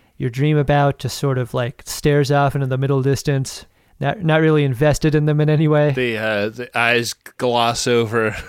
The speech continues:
Speaker 1: Yeah.
Speaker 2: <laughs> I feel like they are at once more disjointed than previous orb experiences that we've seen, and also more explicitly messagey than orb experiences we've seen.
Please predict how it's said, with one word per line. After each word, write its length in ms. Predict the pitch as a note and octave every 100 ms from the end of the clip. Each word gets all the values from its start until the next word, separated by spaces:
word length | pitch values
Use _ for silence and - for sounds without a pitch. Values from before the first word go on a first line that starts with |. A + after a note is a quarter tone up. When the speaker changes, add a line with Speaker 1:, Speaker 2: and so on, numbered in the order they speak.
| -
Speaker 1:
Yeah. 360 | D3+ D3+ C#3 B2 C3+ - -
Speaker 2:
<laughs> 340 | _ _ -
I 60 | C#3+
feel 260 | - A#3+
like 220 | C4+ C4 C#3+
they 260 | C#3 E3+
are 380 | D#3+ C#3 C#3 B2+ - _ _ _ _ _ _ _
at 220 | A#2+ C#3
once 680 | D3 A#2 A#2 D3 E3+ - - - _ _ _ _ -
more 320 | A#2+ A#2+ C#3
disjointed 880 | B2 B2 B2 - A#2+ B2 B2+ C#3 C3+
than 200 | A#2+ A2+
previous 680 | A2+ - A#2+ B2 B2 B2+ - -
orb 440 | A2+ A#2 B2+ A#2+ _ _ _ -
experiences 840 | - - D3 C3+ C#3 C3 C#3 C3
that 120 | C#3+
we've 220 | C3+ C#3 C3
seen, 460 | D3+ C#3+ D3 C#3+ - _ _ _
and 140 | B2+ A#2+
also 480 | B2 B2+ C#3 B2
more 640 | A#2 A2 A#2+ B2 A#2+ A#2+ -
explicitly 1400 | - A2 - - - A#2 A2+ C3+ A#2+ - C3 A#2+ A#2 A2+
messagey 840 | G2+ G#2 G#2+ C#3+ C#3 D3 D#3+ D#3 _ -
than 140 | D#3
orb 240 | D#3+ E3+ E3+
experiences 840 | E3 - F3+ F3 F3+ F3 F#3 E3+
we've 180 | F3 E3
seen. 380 | - F#3 G3